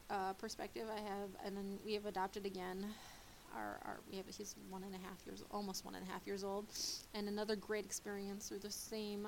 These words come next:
adoption agency, and, um, I love, and we have a great relationship with, uh, his birth parents as well. So it's,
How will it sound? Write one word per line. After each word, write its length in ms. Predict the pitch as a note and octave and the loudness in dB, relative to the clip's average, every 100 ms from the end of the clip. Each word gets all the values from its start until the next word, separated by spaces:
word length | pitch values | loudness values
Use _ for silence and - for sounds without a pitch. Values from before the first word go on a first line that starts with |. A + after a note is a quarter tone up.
| - | 0
adoption 640 | G3+ G3 F#3+ G#3+ G3+ G3+ | 2 2 2 0 0 0
agency, 720 | - G3 G3+ G3+ G#3+ G3+ G3+ G3+ - - - | 2 2 2 0 0 0 0 -4 -12 -10 0
and, 340 | A3 G3+ F#3+ | 2 4 2
um, 260 | - F#3+ F3+ - | 0 -2 -6 -6
I 60 | - | -2
love, 180 | F#3 F#3 - - - | 0 0 -4 -12 -4
and 160 | G3 F3+ - - | -4 -4 -8 -4
we 80 | G3 | 0
have 100 | G3 | 2
a 40 | |
great 260 | F#3 F#3+ G3 | 4 2 2
relationship 480 | F#3+ F#3 F#3+ G3+ G#3 - | 0 0 0 0 -2 -2
with, 280 | G#3 - - - | -2 -2 -6 -4
uh, 220 | D2+ - A3 - | -2 -2 -6 -4
his 180 | G#3+ - - - - | -2 -2 -8 -16 -8
birth 200 | - - | -8 -6
parents 240 | G#3 - G3 | -6 -4 -4
as 140 | F#3+ | -2
well. 180 | D#3+ - - - - | -2 -4 -8 -14 -12
So 260 | - G#3+ | -2 2
it's, 200 | G3+ G3 | 2 0